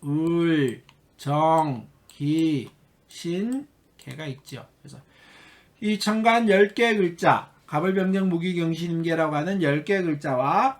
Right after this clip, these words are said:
양의 천간, 음의 천간 이것들도 기억하시기 바라겠습니다. 그래서 음양도 구분하실 줄 아셔야 됩니다. 그 다음에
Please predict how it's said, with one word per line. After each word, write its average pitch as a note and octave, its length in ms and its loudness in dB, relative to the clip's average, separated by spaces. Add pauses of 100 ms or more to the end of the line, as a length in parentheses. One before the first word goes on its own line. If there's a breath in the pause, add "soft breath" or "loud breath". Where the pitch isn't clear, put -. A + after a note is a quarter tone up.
양의 G#3 400 -2
천간, D3+ 640 2 (160)
음의 F#3+ 340 -2
천간 F#3 600 -2
이것들도 E3 720 -6
기억하시기 F3+ 680 -8
바라겠습니다. A#2 880 -16
그래서 B2+ 200 -20
음양도 F#3+ 720 -2
구분하실 F#3 640 -8
줄 D3 120 -16
아셔야 C#3 360 -12
됩니다. A2 500 -18 (2750)
그 - 80 -12
다음에 D#3+ 720 2